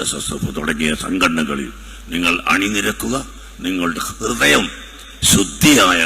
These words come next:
ഹൃദയമാക്കാൻ അള്ളാഹുവിന്റെ ഔലിയാക്കളെ മഹബത്ത് വെക്കുക. നബി സല്ലല്ലാഹു അലൈഹി വസല്ലം തങ്ങളുടെ മേൽ സ്വലാത്ത്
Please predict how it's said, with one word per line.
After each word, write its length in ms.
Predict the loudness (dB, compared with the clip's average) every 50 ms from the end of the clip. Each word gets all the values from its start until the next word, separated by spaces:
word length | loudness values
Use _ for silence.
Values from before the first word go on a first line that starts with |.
| 0
ഹൃദയമാക്കാൻ 840 | -2 -6 -4 0 2 2 2 0 0 -4 -4 -4 -6 -8 -6 -6 -6 -8 -10 -16 -20 -20 -20 -20 -14 -12
അള്ളാഹുവിന്റെ 720 | -8 -4 -2 -2 -2 -2 -2 -4 -4 -4 -4 -4 -4 -4 -4 -2
ഔലിയാക്കളെ 680 | -4 -2 -2 -2 0 0 0 0 0 -2 -6 -6 -6
മഹബത്ത് 480 | -6 -8 -10 -10 -8 -8 -8 -6 -6 -6
വെക്കുക. 340 | -6 -6 -4 -6 -4 -2 -2 -2 -4 -6 -20 -20 -18 -18 -18 -16 -6 -6
നബി 140 | -4 -2 0
സല്ലല്ലാഹു 720 | 0 0 0 -2 -4 -6 -6 -4 -4 -4 -4 -6 -10 -12 -10 -8
അലൈഹി 300 | -4 -2 -2 -4 -4 -4 -6 -6
വസല്ലം 400 | -4 0 2 4 4 4 4 2 -2 -4 -10 -16 -16 -16 -18 -12 -2 0
തങ്ങളുടെ 380 | 0 0 2 0 2 2 2
മേൽ 240 | 2 2 0 0 0 -2
സ്വലാത്ത് 680 | -4 -4 -2 -2 0 2 4 4 4 4 2 0 -6 -8